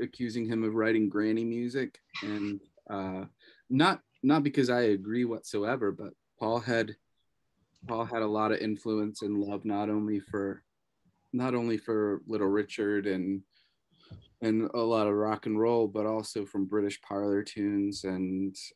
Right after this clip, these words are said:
um, other kind, other, you know, other musical traditions that might have seemed, uh, silly or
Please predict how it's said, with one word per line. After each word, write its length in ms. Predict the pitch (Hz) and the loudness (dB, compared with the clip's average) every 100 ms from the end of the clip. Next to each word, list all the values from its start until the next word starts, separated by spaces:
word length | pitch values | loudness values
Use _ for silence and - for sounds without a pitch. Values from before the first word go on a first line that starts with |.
| _ | _
um, 580 | 107 95 92 92 92 92 _ _ - _ _ - | -8 -6 -4 -6 -6 -12 _ _ -20 _ _ -8
other 220 | 101 101 | -2 -2
kind, 260 | - 107 101 - | -2 -4 -4 -2
other, 320 | 110 110 107 - _ _ | 2 2 2 -4 _ _
you 100 | 107 | -8
know, 120 | 95 | -6
other 160 | 98 107 | -2 0
musical 460 | 107 101 113 - 95 | 0 -2 -4 -6 -6
traditions 540 | 101 98 101 104 95 | 0 0 0 -2 -2
that 140 | 98 - | -4 -2
might 220 | 92 95 | -2 0
have 120 | 92 _ _ | -2 _ _
seemed, 460 | - 101 92 95 - - _ _ _ _ - - - - | -10 -6 -2 -2 -4 -14 _ _ _ _ -20 -20 -14 -12
uh, 140 | - 104 - - - - - - - - - | -10 -10 -12 -18 -20 -20 -18 -16 -14 -14 -10
silly 400 | 104 101 101 98 | -4 0 2 2
or 540 | - 95 92 90 92 | 0 -2 -2 -2 -4